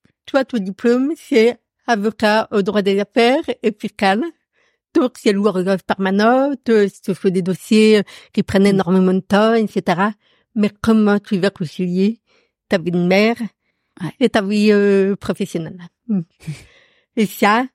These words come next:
Speaker 1: c'est une idée, en fait, qui m'a poursuivie, en fait, pendant très longtemps. Parce que ma mère m'a toujours dit, « Virginie, tu ne peux pas avoir les deux. » tu es obligé de choisir. Et pour moi, c'était impossible.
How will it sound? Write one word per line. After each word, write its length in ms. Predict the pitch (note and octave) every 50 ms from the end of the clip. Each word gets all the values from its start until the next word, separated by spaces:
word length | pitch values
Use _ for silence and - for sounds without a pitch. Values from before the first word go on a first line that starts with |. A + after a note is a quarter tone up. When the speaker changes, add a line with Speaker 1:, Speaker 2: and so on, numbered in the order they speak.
| _ _ _ _ _
Speaker 1:
c'est 200 | _ _ - G#3+
une 240 | G3+ G3 G#3+ G#3+ G#3+
idée, 300 | G#3 G3 F#3+ A3+ A3+ A#3 G#3+
en 60 | G3+ _
fait, 200 | - G#3+ A3 - _
qui 100 | - G#3
m'a 480 | G3+ G3 G3 G3+ G3 G3 F#3+ F#3+ F#3+ E3+ _ _ _ _ _ _
poursuivie, 640 | - - - - - - G#3 G3+ F#3 F3+ G3 G3+ G3
en 80 | G3 F3+
fait, 260 | _ - G#3 G3+ _ -
pendant 200 | G3+ F#3+ F#3 E3+
très 220 | - - - G3+
longtemps. 460 | F#3 F#3 F#3 F3+ - - G3 G3 A3 G#3+ _ _ - - _ _ _ _ _ _
Parce 160 | - A#3 A#3 - _
que 100 | - G#3
ma 220 | G3+ F#3+ F#3 F3+
mère 300 | F3+ F#3+ G#3 A#3 A#3+ A3
m'a 140 | F#3+ F#3 F3+
toujours 360 | - - - F#3+ F3+ F3 E3+ E3
dit, « 280 | F3+ G3 G#3 B3 G#3+ _ _ _ -
Virginie, 520 | G3+ G3+ F3+ F3 F#3 F#3+ G3+ A3 G#3 - _ _
tu 120 | - - A3
ne 120 | G#3+ G#3+ G3+ _ _ _ -
peux 140 | - A#3+ A#3
pas 340 | - - B3 F#3+ F3 F3 _ _ _ _ _ -
avoir 340 | A#3 G3+ F3+ G3+ G#3 - F#3+
les 120 | F3+ F3+
deux. » 160 | D#3+ - F3+ - - _ _ _ _ _ _ _ _ -
tu 80 | -
es 40 | A3+ - -
obligé 360 | A#3+ A3 G3 G#3+ F#3+ F3 F#3
de 60 | D#3+
choisir. 340 | - - F3+ E3 F3 E3+ - - _ -
Et 100 | - B3
pour 200 | - - B3+ G#3
moi, 200 | A3 A3 A#3+ A#3+ A#3+ -
c'était 220 | - A3 - - - _ -
impossible. 640 | - B3 B3+ C4 F3 - A3+ - _ - G3 F3 F3